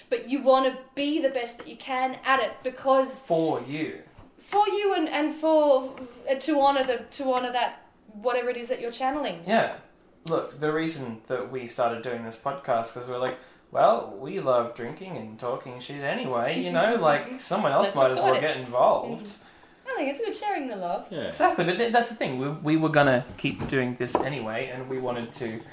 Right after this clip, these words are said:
Speaker 2: you know, turn it into something 'cause we felt we had something to say, and we felt other people specifically had something to say,
Speaker 1: Mm.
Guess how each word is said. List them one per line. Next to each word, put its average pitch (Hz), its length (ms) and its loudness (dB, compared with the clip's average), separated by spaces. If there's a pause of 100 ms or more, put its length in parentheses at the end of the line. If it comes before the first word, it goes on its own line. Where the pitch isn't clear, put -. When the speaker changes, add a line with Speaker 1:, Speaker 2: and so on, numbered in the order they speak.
(500)
Speaker 2:
you 127 80 -6
know, 113 140 0
turn 123 300 0
it - 160 -4
into 147 300 -6
something 131 520 -4
'cause 117 260 -8
we 120 120 -6
felt 117 240 4
we 127 100 -2
had 127 220 2
something 120 400 0
to 123 140 -8
say, 139 220 4
and 123 100 2
we 127 80 0
felt - 180 8
other - 220 2
people 87 300 -10
specifically - 640 -8
had - 160 -6
something - 280 -10
to - 120 -12
say, - 300 -2
Speaker 1:
Mm. 233 180 -2